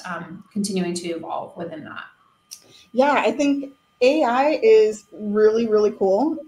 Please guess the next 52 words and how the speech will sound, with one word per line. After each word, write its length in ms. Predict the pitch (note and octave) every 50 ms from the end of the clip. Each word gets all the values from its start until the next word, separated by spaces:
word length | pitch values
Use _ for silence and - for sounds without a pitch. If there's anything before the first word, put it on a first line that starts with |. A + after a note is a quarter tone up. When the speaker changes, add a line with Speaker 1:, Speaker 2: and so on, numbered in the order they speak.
| _ -
Speaker 2:
and 340 | A3+ A3 A3 G#3+ G#3+ G#3+ G#3+
also 320 | - G#3 G#3 G#3 B3+ B3
really, 240 | A3 G#3+ G#3+ G#3+ G#3
really 200 | G3+ G3 F#3+ G3
scary, 400 | G3 - D#3+ C3+ - - G3+ - _ _ _ _
right? 340 | G#3+ G#3+ G3+ G#3 G#3+ A3 - - - - _ -
Speaker 1:
Yeah. 160 | A#3 A3 A#3+
Speaker 2:
Uh, 200 | B3 A3+ - -
<laughs> 320 | C4+ - - - C4+ - -
there's 280 | A#4+ - - - -
so 220 | - E4 D#4+ D#4+ -
many 280 | E4+ D#4 D4 D#4 G4+
things 420 | - - B3+ B3+ A#3+ A3+ A#3 B3 -
that 160 | G#3+ - -
can 180 | D4+ C#4 C4+
happen 420 | C4 G3 F#3+ G3+ - G#3 G3+ G3+ - _ - _ _ -
with 140 | A#3 A3+
the 300 | A#3 D4 G#3 F3+ G#3 G3+
A 20 | F#3
I. 120 | D#3 E3+ -
And 80 | - C#4+
it's 160 | C#4 C#4 C#4
really 180 | E4+ F4+ A4 G#4
nice 240 | C#4 G#3+ - A#3 -
to 60 | -
have 240 | - G3+ G#3 G#3 G#3
this 160 | G#3 G#3 G#3 -
kind 220 | - - G#3+ G#3 G#3
of, 240 | G3+ G3+ G3+ G3+ - _ _ _ _ - G3+ -
uh, 220 | G#3+ G3+ G3 G3+ G3+ G3+
I've 200 | A#3+ C#4 C#4 C#4
kind 140 | D#4+ D#4 D4
of, 80 | C#4 C#4
like, 160 | C4 A#3+ A#3+ - - _ _ - - _ _ _ _ _ _ _ - -
tinkered 400 | - D#4+ C#4+ C#4 C4+ C4+ C4 A#3 A3+
with 140 | A#3 A3+ -
the 80 | A3+
Chat 320 | A3+ - B3+ G#3+ G#3 G3+ -
G 120 | A3 G3+
P 200 | G3+ - G#3 G3+ G#3
T 200 | - G#3 F#3+ G3
thing, 300 | - - - C4 - A#3
right? 280 | G#3+ G3+ G#3 G#3+ A3 -
And 120 | A#3 A#3 A#3
just 200 | A#3 A3 - -
to 60 | B3
see, 180 | A#3+ - A#3+ A3
like, 180 | G3+ G3+ G3 -
what 280 | - A#3 D4 F4+ F4 -
things 220 | D#4+ D#4+ F4 E4+
come 180 | - D#4+ C#4 C#4+
up. 200 | C#4 C#4 C#4